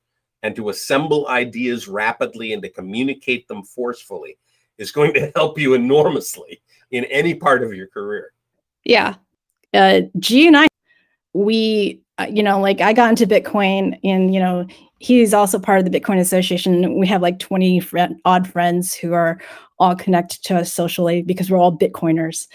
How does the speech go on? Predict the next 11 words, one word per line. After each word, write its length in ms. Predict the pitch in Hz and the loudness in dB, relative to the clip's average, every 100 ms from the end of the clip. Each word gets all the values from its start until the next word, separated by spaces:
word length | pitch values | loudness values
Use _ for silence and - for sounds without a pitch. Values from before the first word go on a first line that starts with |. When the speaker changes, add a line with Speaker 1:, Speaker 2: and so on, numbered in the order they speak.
| - - - - | -20 -20 -20 -4
Speaker 2:
And 200 | 185 180 | 0 2
a 140 | 175 | 2
Bitcoiner, 800 | 170 190 190 190 180 180 - - | 2 0 2 2 4 2 -2 -6
Bitcoin 460 | 190 220 - 190 185 | -4 -2 0 2 4
is 140 | 170 | 2
a 60 | 175 | -4
pretty, 320 | 175 175 165 - _ | -6 -6 -6 -8 _
you 120 | - 175 | -2 0
know, 220 | 165 160 _ | 0 -6 _
tight 240 | - 175 185 | -4 -4 -2
network 540 | 180 - 180 185 - | -4 -6 -10 -12 -20